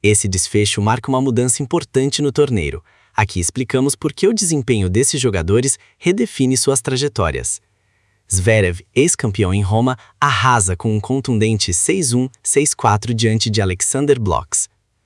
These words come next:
Com impressionante setenta e sete por cento de primeiros serviços, o alemão demonstra sua superioridade,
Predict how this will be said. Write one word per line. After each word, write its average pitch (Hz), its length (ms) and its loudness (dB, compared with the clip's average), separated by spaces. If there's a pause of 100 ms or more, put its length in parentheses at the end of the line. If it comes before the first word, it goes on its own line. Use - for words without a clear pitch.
(200)
Com 87 160 -4
impressionante 87 680 0
setenta 139 440 -2
e 165 40 0
sete - 300 -2
por 104 140 -2
cento 90 320 -2
de 92 100 -4
primeiros 98 360 0
serviços, 117 540 0 (280)
o 147 80 2
alemão 151 360 2
demonstra 123 520 2
sua 113 180 -2
superioridade, 123 880 0